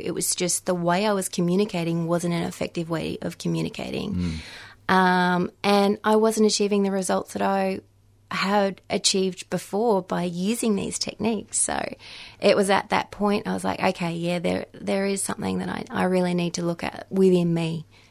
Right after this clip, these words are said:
Speaker 1: to move forward."
Speaker 2: Yep. So what did you do?
Speaker 1: I,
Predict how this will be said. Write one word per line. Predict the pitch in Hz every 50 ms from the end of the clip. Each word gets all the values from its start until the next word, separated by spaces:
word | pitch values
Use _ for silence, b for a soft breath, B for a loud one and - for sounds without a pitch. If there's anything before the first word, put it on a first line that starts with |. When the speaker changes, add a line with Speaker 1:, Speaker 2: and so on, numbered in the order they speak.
| b -
Speaker 1:
to | - - 190
move | 190 185 175 175 165
forward." | - - 170 156 - - - - - - - B B B B B B B B B
Speaker 2:
Yep. | B 98 95 - _ - B B B B
So | - - 143 131
what | 135 143 139
did | - 127 104
you | 104 95
do? | - 104 98 87 - _ _ _ _ _ _ _ _ - - -
Speaker 1:
I, | - 226 262 320 381